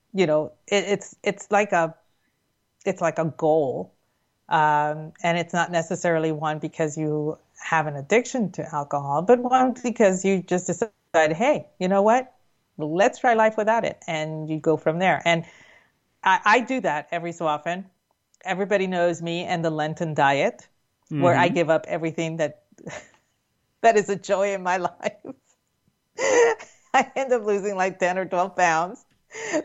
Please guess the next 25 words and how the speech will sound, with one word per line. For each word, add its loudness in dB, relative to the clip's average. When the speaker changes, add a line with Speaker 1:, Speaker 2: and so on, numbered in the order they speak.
Speaker 1:
but 6
I 4
really, -2
I -8
don't -4
miss -8
those -2
things -10
when -4
I'm -2
on -2
the 0
Lenten -2
diet. 0
And 4
everybody 4
says, -2
"How -6
can 0
you -2
do 6
it? 4
How 2
can -6
you -4